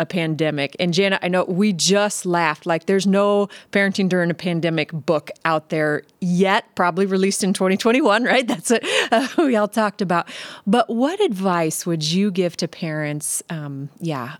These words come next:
about parenting in a pandemic, especially as they are considering and thinking about the atmosphere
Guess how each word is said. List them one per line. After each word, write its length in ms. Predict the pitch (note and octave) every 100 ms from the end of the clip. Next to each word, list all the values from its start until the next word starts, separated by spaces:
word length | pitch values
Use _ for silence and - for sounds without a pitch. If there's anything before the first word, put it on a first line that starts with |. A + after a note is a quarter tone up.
| -
about 280 | F3 F#3+ -
parenting 520 | G3 E3+ E3 D#3 D3+
in 120 | F3+
a 40 | E3+
pandemic, 580 | - E3+ D#3+ D3+ D3 -
especially 640 | F3 - - A3 - B3 -
as 180 | F#3+
they 140 | F3 F3+
are 200 | E3 D#3+ - - -
considering 540 | - G3 - G#3 G3 F#3+
and 180 | E3
thinking 260 | D#3+ E3+ F3
about 280 | D#3+ D#3 -
the 180 | - E3+
atmosphere 840 | E3+ F3+ E3+ - - D#3+ D#3 D3+